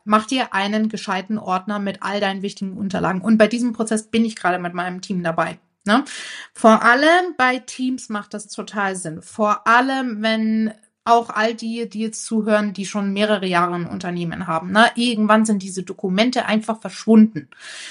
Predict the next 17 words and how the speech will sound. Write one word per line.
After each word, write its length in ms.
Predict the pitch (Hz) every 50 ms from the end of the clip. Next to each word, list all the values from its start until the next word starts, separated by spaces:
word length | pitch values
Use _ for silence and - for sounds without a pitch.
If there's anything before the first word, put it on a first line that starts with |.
| - - -
Und 380 | - 214 220 226 226 220 220 - -
ich 220 | 226 220 - -
greife 420 | - 220 220 214 208 240 247 - 254
jetzt 180 | 240 226 233
hier 300 | - - 226 220 220 -
auch 140 | 214 220 220
mal 160 | 214 208 202
wieder 160 | 208 214 208
mein 200 | 196 196 196 190
D 120 | 185 202 196
R 120 | 196 190
C 160 | 196 - -
sieben 280 | 196 214 277 311 277 214
Beispiel 500 | - 180 175 190 - - - 202 190 185
mit 180 | 180 180 - -
auf, 380 | - - 180 247 349 - - _ - - - - - _ _ -
ähm, 460 | - 220 214 214 214 214 214 214 220